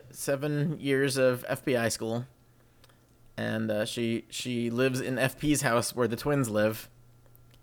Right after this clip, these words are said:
Ostensibly ten-year-old children, but they look more like they're five or six. Uh, and either way, she keeps her bullets just in a drawer. And the gun not in a lockbox.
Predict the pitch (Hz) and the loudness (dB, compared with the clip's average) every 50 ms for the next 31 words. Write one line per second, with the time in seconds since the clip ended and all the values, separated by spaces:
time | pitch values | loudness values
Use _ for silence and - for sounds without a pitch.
0 | - - - - - - _ - - - 139 - - 240 233 226 240 214 156 156 | -20 -20 -20 -20 -20 -20 _ -2 2 2 6 8 10 10 10 10 10 8 8 8
1 | 151 139 - - 165 156 147 143 139 135 131 127 120 117 - 165 147 117 120 117 | 6 6 6 4 4 4 6 6 6 8 6 6 6 6 6 6 6 6 6 4
2 | 113 117 - - - - - - - _ _ _ - - - 156 - 208 196 196 | 4 2 -2 -6 -18 -20 -20 -20 -20 _ _ _ -2 2 2 4 4 6 8 8
3 | 208 - - 156 147 139 127 113 107 - 113 113 - 123 113 104 104 - - 139 | 8 8 8 8 10 10 10 8 6 6 4 6 6 6 6 4 2 4 6 6
4 | 117 113 - - - - - - - - - - - - - - - - 208 196 | 6 6 4 0 -4 -4 -6 -12 -20 -20 -20 -20 -20 -20 -18 -4 2 4 6 8
5 | 208 233 233 262 302 311 277 240 269 269 185 143 139 131 - - - - - - | 8 8 8 8 8 10 12 12 12 12 12 10 8 4 0 -6 -20 -20 -14 -8
6 | - - 233 - 311 302 - - 392 302 254 - 392 392 339 - - - - - | -6 -2 4 6 6 6 6 6 4 6 6 4 4 2 2 0 -2 -2 -4 -4
7 | - - - 339 - - 277 262 277 254 214 214 202 208 214 214 220 208 - - | -4 -2 -2 -2 -2 -2 -2 0 0 2 2 4 4 4 4 2 0 -2 -6 -16
8 | - - - - - - - - _ _ - - - - - - - 196 202 196 | -20 -20 -20 -20 -20 -20 -20 -20 _ _ -20 -20 -20 -8 0 2 4 4 4 6
9 | 208 208 208 208 208 196 170 175 160 180 208 - 185 220 214 202 180 175 170 - | 6 6 6 6 4 4 6 8 8 8 8 8 4 4 4 6 6 6 4 4
10 | - 180 165 170 180 - - - - - | 4 2 2 2 0 -2 -4 -4 -6 -6